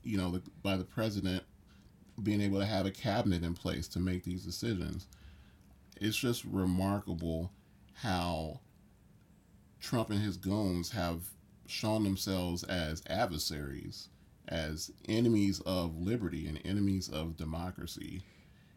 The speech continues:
And I think it was really important for yesterday to, to happen, for all the pageantry, for all the celebration, for the recognition by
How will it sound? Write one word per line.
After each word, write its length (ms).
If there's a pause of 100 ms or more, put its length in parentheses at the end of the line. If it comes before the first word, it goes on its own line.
(300)
And 540 (680)
I 80
think 160
it 40
was 100
really 200
important 560
for 200
yesterday 720 (120)
to, 340
to 180
happen, 640 (320)
for 440 (600)
all 280
the 100
pageantry, 960 (160)
for 420
all 200
the 100
celebration, 1000 (600)
for 680 (760)
the 120
recognition 1120
by 520